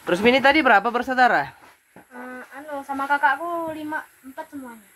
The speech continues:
Speaker 1: Empat bersaudara?
Speaker 2: Iya.
Speaker 1: Hmm, empat bersaudara, semua di mana?
Speaker 2: Kakakku sama nenekku. Kalau adekku tadi yang si Mirja ikut mamaku.
Speaker 1: Ikut mamamu. Di mana dia?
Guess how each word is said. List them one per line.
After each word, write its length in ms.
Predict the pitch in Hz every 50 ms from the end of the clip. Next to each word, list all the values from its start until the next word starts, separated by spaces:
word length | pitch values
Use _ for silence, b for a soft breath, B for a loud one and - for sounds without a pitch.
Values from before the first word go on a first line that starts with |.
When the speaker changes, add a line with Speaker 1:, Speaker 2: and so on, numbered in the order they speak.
| _ _ _ -
Speaker 1:
Empat 200 | 135 135 143 139
bersaudara? 500 | 139 139 135 156 151 156 156 147 139 135 143
Speaker 2:
Iya. 120 | 131 - - _ _ _ _ _ _ _ _ _ _ 151
Speaker 1:
Hmm, 500 | 139 135 135 135 135 139 135 139 135 131 143 139 _ _ _ _ _ _ _ _ - -
empat 220 | 143 135 135 131 135
bersaudara, 1080 | 131 135 135 127 - 135 127 131 127 123 123 123 123 123 127 143 156 165 165 165 170 165
semua 160 | - 170 175
di 140 | 180 175 165
mana? 340 | 151 135 123 110 101 107 - _ _ _ _ _
Speaker 2:
Kakakku 640 | 240 240 - 247 220 220 - 330 330 339 330 311 285
sama 220 | 285 262 247 240
nenekku. 720 | 240 240 240 240 226 - - _ _ 277 269 254 254 247 240 240 240 -
Kalau 200 | 247 247 247 247 247
adekku 240 | 247 240 247 - 294
tadi 220 | 277 285 269 302
yang 100 | 302 311
si 140 | 302 302 262
Mirja 340 | 269 269 254 247 285 302 311
ikut 140 | 302 285 262
mamaku. 380 | 254 254 262 - - _ 233 - - - _ - - _ _ - - - - -
Speaker 1:
Ikut 100 | 123 127
mamamu. 560 | - 123 127 127 110 80 117 120 117 117 113 120 - - - - _ - - - -
Di 80 | 135
mana 240 | 127 131 131 135 147
dia? 300 | 143 143 139 127 110 104